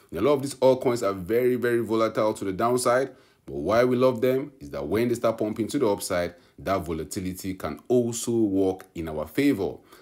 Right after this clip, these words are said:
Now, that after Cassper got to the zero point zero two two dollar level way back in two thousand and twenty-two,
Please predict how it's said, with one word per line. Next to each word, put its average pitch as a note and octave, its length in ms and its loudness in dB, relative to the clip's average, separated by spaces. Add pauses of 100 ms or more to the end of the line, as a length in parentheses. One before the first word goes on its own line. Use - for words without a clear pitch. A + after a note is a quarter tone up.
Now, D#2+ 140 -8
that A#2 260 4
after C#3+ 240 4
Cassper C#3+ 340 2
got C3+ 160 2
to A#2 60 -10
the A#2 80 -4
zero B2 240 -2
point A2+ 240 0
zero B2 240 0
two A#2+ 340 -8 (280)
two A#2 160 -4
dollar G#2+ 240 4
level G#2 420 0
way G#2+ 640 2
back G2+ 340 0
in D#2+ 140 -10
two G2+ 120 -10
thousand G2+ 360 0
and F#2 100 -4
twenty-two, F#2+ 600 0